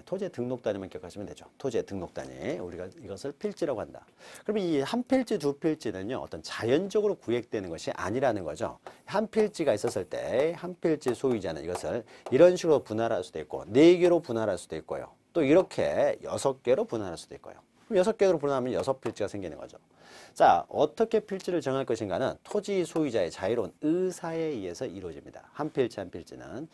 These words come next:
그래서 인위적으로 구획된다라는 것이죠. 그래서 그 세 번째 줄 맨 오른쪽에 있죠. 인위적으로, 인위적으로 필지 단위로 구별한다는 거죠. 인위적, 자연적이 아니라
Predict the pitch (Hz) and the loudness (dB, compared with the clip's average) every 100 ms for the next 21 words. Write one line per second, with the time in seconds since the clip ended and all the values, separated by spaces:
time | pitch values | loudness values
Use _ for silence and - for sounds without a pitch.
0 | - - - - - 147 156 180 160 165 | -20 -14 -12 -10 -4 -2 0 -2 -2 -2
1 | 139 170 202 _ 98 92 - - 78 143 | -2 -6 -8 _ -6 -4 -6 -10 -8 -8
2 | 143 147 147 160 143 - - - - _ | -4 -4 -2 -6 -10 -12 -14 -16 -20 _
3 | _ _ _ - - - - - - 151 | _ _ _ -20 -20 -20 -20 -20 4 6
4 | 147 73 98 170 180 98 92 - 214 208 | 6 4 4 2 0 -2 0 6 6 6
5 | 170 139 123 165 113 123 127 101 87 - | 0 2 4 4 2 -2 -2 -4 -4 -8
6 | - - 160 208 233 214 - 190 156 101 | -8 -4 0 4 4 2 4 4 4 0
7 | 82 - _ - 120 139 143 131 123 104 | -2 -8 _ -6 -4 0 -2 2 4 4
8 | 117 247 262 - 185 - 160 139 107 113 | 6 4 2 -4 -4 -2 0 0 0 -2
9 | 190 - 98 92 80 76 62 101 113 101 | -4 -6 -10 -8 -10 -12 -12 -6 -4 -4
10 | 85 - - - - 120 127 120 110 92 | -8 -16 -16 -10 -4 0 0 0 -2 -4
11 | 80 87 | -6 -6